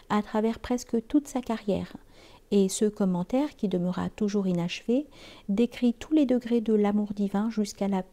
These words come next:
paix suprême à laquelle l'âme parvient dans l'extase.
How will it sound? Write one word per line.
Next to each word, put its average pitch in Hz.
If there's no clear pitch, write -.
paix 226
suprême 247
à 214
laquelle 208
l'âme 202
parvient 196
dans 185
l'extase. 170